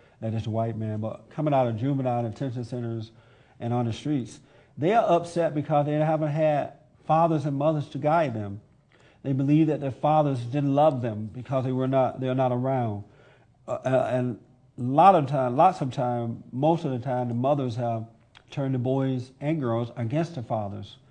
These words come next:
because the mother's mad at the father and turn them against. So these kids are missing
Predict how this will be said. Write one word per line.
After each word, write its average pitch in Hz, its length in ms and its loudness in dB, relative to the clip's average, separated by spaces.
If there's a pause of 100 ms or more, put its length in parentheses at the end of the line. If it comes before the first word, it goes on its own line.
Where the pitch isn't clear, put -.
(260)
because 120 260 -4
the 123 60 -6
mother's 127 400 0
mad 131 260 0
at 113 100 -4
the 117 60 -12
father 113 300 -4
and 113 200 -6
turn 123 200 -4
them 117 120 -4
against. 117 320 -6
So 120 220 -4 (260)
these 190 220 0
kids 160 300 0
are 123 140 0
missing 135 640 0